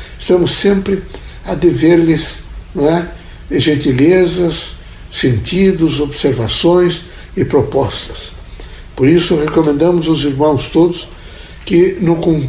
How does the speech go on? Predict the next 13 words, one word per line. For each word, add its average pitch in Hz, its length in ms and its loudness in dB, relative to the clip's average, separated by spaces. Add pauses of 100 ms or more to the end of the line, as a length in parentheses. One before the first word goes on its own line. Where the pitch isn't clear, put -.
(120)
no 165 240 0
conjunto 170 600 2
e 175 40 2
no 160 100 2
contexto 156 720 0 (540)
de - 60 -8
fazer 147 360 4
o 147 60 2
crescimento 143 600 -2
da 131 160 -2
fé, 170 340 -2 (460)
estejam 180 420 2
sempre 147 640 0